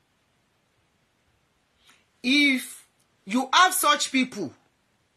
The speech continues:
ẹ̀yin tẹ́ ẹ̀ ń bá rú wọn gbé, mo yìn yín. Either you are a man or you are a woman. Because irú èmi ń sìn,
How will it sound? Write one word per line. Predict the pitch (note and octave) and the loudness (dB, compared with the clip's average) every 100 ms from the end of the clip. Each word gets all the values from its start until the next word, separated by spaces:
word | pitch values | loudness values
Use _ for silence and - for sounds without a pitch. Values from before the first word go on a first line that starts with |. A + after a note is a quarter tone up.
| _ _ _ _ _ _ _ _ _ _ _ _ _ _ _ _ _ _ _ _ _ - | _ _ _ _ _ _ _ _ _ _ _ _ _ _ _ _ _ _ _ _ _ -8
ẹ̀yin | G3+ B3 B3+ | -2 0 0
tẹ́ | D4+ | 0
ẹ̀ | G#3 | 2
ń | |
bá | A3+ | 0
rú | A3+ G#3+ | 0 -2
wọn | G3 G3 | -4 -4
gbé, | E3+ A3+ A3+ _ _ _ _ | -2 -4 -4 _ _ _ _
mo | F#3+ G3+ | -8 -6
yìn | F3+ D#3 | -6 -8
yín. | C#3+ C3+ - _ _ _ _ _ - | -12 -14 -18 _ _ _ _ _ -4
Either | A3+ C#4+ D4+ D4+ | -2 0 0 0
you | A3+ | 2
are | G3+ F#3 | 0 0
a | F3+ | -2
man | G#3 A#3+ C4 _ _ _ _ | -2 -2 -4 _ _ _ _
or | F#3+ F#3+ | -4 -2
you | F3 | -2
are | E3+ | -2
a | E3 | -2
woman. | F3+ G3 F#3 A#2 - _ _ _ _ _ _ _ _ _ - | -6 -6 -6 -6 -12 _ _ _ _ _ _ _ _ _ -14
Because | G#3 A#3+ C4+ C4 | -12 -2 -2 -2
irú | B3+ A#3+ D#4 | -4 -2 -2
èmi | A#3+ F#3+ G#3+ | -2 -4 -6
ń | |
sìn, | - G3+ | -6 -8